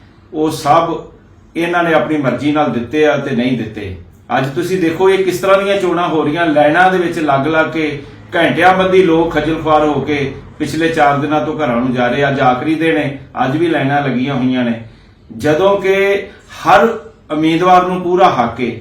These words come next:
ਕੋਈ ਵੀ ਬੰਦਾ ਸ-, ਆਮ ਲੋਕਾਂ ਦੇ ਵਿੱਚੋਂ ਤੁਸੀਂ ਦੇਖਿਆ ਕਿ ਰਾਸ਼ਟਰਪਤੀ ਦੀ ਚੋਣ ਲਈ ਆਮ ਬੰਦੇ ਖੜੇ ਹੋ ਜਾਂਦੇ ਆ,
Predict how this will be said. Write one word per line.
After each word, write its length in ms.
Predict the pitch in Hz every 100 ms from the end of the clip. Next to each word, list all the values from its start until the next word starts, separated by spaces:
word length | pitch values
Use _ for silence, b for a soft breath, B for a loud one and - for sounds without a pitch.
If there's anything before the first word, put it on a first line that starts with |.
| -
ਕੋਈ 320 | 180 233 233
ਵੀ 360 | 226 196 156 - B B -
ਬੰਦਾ 360 | 117 143 143 165 160 151 - - -
ਸ-, 200 | - - -
ਆਮ 300 | 147 156 165
ਲੋਕਾਂ 300 | 151 151 156
ਦੇ 60 |
ਵਿੱਚੋਂ 220 | 151 127 160
ਤੁਸੀਂ 220 | 156 147
ਦੇਖਿਆ 320 | 143 139 180
ਕਿ 120 | 175
ਰਾਸ਼ਟਰਪਤੀ 560 | 151 143 170 175 165 165
ਦੀ 140 | 160
ਚੋਣ 260 | 156 143 151
ਲਈ 120 | 160
ਆਮ 220 | 143 139
ਬੰਦੇ 220 | 143 135 139
ਖੜੇ 180 | 135 135
ਹੋ 120 | 123
ਜਾਂਦੇ 340 | 113 101 107
ਆ, 60 | 104